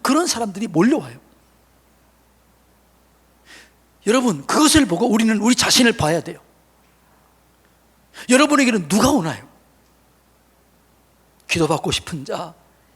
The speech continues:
기도해주는 자, 위로받고 싶은 자,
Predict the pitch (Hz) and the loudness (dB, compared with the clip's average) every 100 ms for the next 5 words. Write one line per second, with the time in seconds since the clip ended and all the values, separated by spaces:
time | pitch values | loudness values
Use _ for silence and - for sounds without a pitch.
0 | - - 156 160 240 170 135 160 160 160 | -8 -4 0 0 0 -2 -4 -6 -8 -10
1 | - _ _ _ _ _ _ _ 190 196 | -20 _ _ _ _ _ _ _ 2 4
2 | 175 156 160 - - 156 - 147 | 2 0 -4 -4 -6 -8 -6 -8